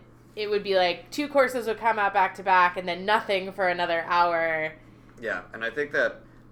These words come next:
Speaker 2: they, it, it was the, it was just kind of all over the place through nobody's fault except for the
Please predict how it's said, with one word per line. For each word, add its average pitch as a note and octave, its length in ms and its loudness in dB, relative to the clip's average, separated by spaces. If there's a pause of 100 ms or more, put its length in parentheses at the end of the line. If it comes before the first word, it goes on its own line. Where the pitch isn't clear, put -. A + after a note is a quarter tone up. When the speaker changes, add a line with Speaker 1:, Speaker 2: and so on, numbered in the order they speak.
(120)
Speaker 2:
they, G#2+ 440 -2 (180)
it, G#2+ 280 -10
it A2+ 100 -6
was A2+ 280 -12
the, A2+ 180 -8 (180)
it A#2+ 80 -6
was A#2+ 180 -8
just C3 380 -10
kind D3 380 -12
of C#3 280 -6 (220)
all G#2+ 240 -2
over G2+ 220 -6
the F#2+ 100 -8
place F2+ 500 -8 (540)
through A#2 180 -6
nobody's A#2 520 -4
fault G2+ 400 -4 (100)
except G2 560 -6
for E2+ 540 -10 (260)
the G2 240 -2